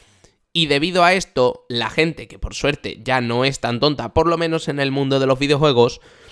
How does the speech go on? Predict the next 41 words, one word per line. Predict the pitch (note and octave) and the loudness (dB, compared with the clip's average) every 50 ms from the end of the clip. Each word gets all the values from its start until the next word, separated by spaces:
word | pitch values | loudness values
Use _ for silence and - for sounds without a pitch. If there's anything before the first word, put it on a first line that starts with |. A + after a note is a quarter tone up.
| - | -10
la | - C3 D3+ | -2 -2 0
gente | D3 E3+ E3+ E3 G#3 A3 | 0 0 0 0 0 0
ya | E3 D#3+ B2+ | 0 0 -2
no | A#2+ A#2 A2+ | -2 -4 -4
es | A2+ A2+ - - | -6 -6 -6 -4
tan | A#2 A#2 A#2+ A#2+ | -4 -4 -4 -2
tonta, | - F3+ G3+ F#3+ - B2+ | -2 -2 -2 -2 -4 -6
no | A#2 A#2+ C3+ D#3 E3+ F3 | -4 0 0 2 2 2
es | E3+ D#3 - - | 2 0 0 0
tan | D#3 D3+ C#3+ | 0 0 0
estúpida | C#3 C3 - - D3+ C#3 C#3+ C3+ C3+ C3 B2+ | 0 -2 -2 -6 -4 -2 -2 0 0 0 -2
como | - B2+ B2+ B2+ B2 | -2 -2 -2 -2 -2
pasaba | - B2+ - - C3 B2 B2 B2 B2+ | -2 -4 0 0 2 2 4 4 4
antes, | C3 C3+ C3+ - C3+ C#3+ - | 2 0 0 0 -2 -2 -2
que | - - B2 | -4 -8 -8
simplemente | - - B2+ A#2+ B2+ B2+ C3 C3+ C#3+ C3 - B2 A#2 | -6 -6 -8 -4 -2 0 0 0 -2 -2 -4 -6 -4
de | A#2 A2+ | -4 -4
la | A2 G#2+ G#2+ | -6 -8 -8
empresa | A#2 A2+ - - C3+ - - A#2+ | -8 -6 -4 -4 -4 -2 -2 -2
te | B2 B2 | -2 -2
decía, | A#2+ A#2+ A#2+ - C#3 C3+ B2 A2+ | -2 -2 -2 -2 0 0 0 0
"Mira, | A#2+ C#3 C#3 B2+ A2 - | 0 0 0 0 0 -2
tengo | C3 C3+ B2+ B2+ C3 | -2 -2 0 0 2
esto, | C#3 D3 - - A2+ | 2 0 -2 -6 -6
te | - A#2 | -4 -2
lo | A#2 A2+ | -4 -2
ofrezco", | - C#3 D3 C#3 - - A2+ | -2 -2 -4 -4 -4 -6 -6
y | A2+ A#2 | -4 -4
es | B2 A#2 | -4 0
la | C3+ C3+ C3+ | 2 4 4
hostia, | D3 D3 - - - C3 C#3 | 4 4 2 -2 -2 -2 -2
y | C#3 | -2
la | B2 A#2 | -2 -4
gente | A#2 - B2 | -4 -4 -4
decía, | A#2+ A2+ - A#2+ A#2+ A#2 - | -4 -4 -4 -6 -6 -6 -4
"Por | - A#2+ A#2 | -4 -6 -6
favor, | - - A#2+ A#2 D#3+ G3 D3+ - | -4 -6 -2 0 0 0 0 -2
dámelo, | - B2 A3 A3+ F3 C#3+ B2 - | -4 -4 -4 -2 -2 -2 -2 0
toma | - - A2 A#3 F#3+ | 0 0 0 0 0
mi | D#3 D3 | 0 -2
dinero, | C#3+ - C3 C3 B2 A#2+ G#2+ B2 | -2 -4 -6 -6 -8 -10 -10 -12